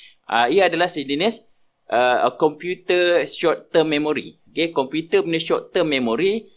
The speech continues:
yang mana digunakan untuk, uh, handle, okey, ak-, uh, active task. Okey, ha-, active task macam contoh aplikasi ke, apa-apa aplikasi yang tengah aktif, dia akan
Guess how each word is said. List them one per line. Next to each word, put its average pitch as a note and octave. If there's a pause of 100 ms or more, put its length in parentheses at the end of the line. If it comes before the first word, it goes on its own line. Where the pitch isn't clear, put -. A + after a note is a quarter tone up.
(100)
yang B2+
mana E3
digunakan C#3+
untuk, C#3
uh, A2+ (480)
handle, C#3
okey, F3 (160)
ak-, - (140)
uh, A2+
active C#3
task. - (380)
Okey, B2
ha-, -
active -
task B2+
macam A2+
contoh A2+
aplikasi G#2+
ke, A2
apa-apa C#3
aplikasi D3
yang C#3+
tengah C#3
aktif, E3
dia A#2+
akan C3